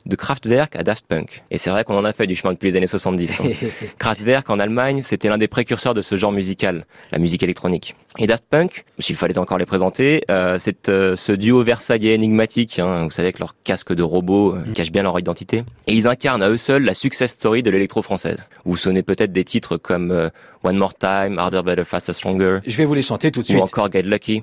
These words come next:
Speaker 2: Non, je plaisante.
Speaker 1: <laughs> Alors malheureusement, il n'y a déjà plus de place pour assister au concert de ce soir, mais je vous invite vivement à aller découvrir l'exposition sur la musique, euh, électronique,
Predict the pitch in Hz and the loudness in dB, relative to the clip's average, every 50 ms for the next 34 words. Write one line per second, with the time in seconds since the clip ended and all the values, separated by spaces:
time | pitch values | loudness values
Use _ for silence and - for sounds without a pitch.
0 | - _ - 123 113 104 - - - 87 - - - - - - - - - - | -6 _ -6 -4 -4 -6 -6 -8 -10 -12 -12 -12 -16 -18 -18 -14 -14 -14 -12 -8
1 | - - - - - - - - 113 - - - - 107 110 107 107 117 117 117 | -6 -6 -4 -4 -4 -4 -4 -4 -4 -4 -8 -4 0 0 2 4 4 4 4 4
2 | 123 127 120 127 147 165 175 165 - 110 110 107 113 113 110 110 120 117 - 131 | 4 2 2 4 4 4 4 2 2 0 2 2 2 2 4 2 0 0 -2 -6
3 | 110 - 131 127 - - - 101 104 - - 98 - - 113 107 92 - 98 - | -4 -2 -2 -2 -2 0 0 0 0 0 -6 -8 -2 2 2 2 2 0 -2 0
4 | - 92 90 90 - 98 90 - - 117 131 143 147 139 - - - - - _ | 0 0 -2 0 -2 -2 -2 0 0 2 2 2 0 -2 -8 -16 -20 -20 -20 _
5 | _ - 113 127 139 143 147 139 139 127 123 120 127 127 123 113 98 101 - 107 | _ 2 2 2 2 2 2 2 2 0 0 2 2 4 4 2 2 0 0 2
6 | 107 107 107 85 - - - - 87 - - 87 85 85 82 - 131 160 202 - | 2 4 2 2 0 -4 -6 -6 -6 -2 -2 -2 -2 -2 -2 0 0 0 0 -2
7 | - _ - - - - 80 82 85 82 85 87 - - 82 85 85 80 82 80 | -8 _ -10 -8 -6 -4 -2 -2 -2 -2 -2 -6 -4 -4 -2 -2 -2 -2 -4 -6
8 | - - 90 113 156 - - - - | -6 -4 -4 -4 -4 -4 -8 -16 -20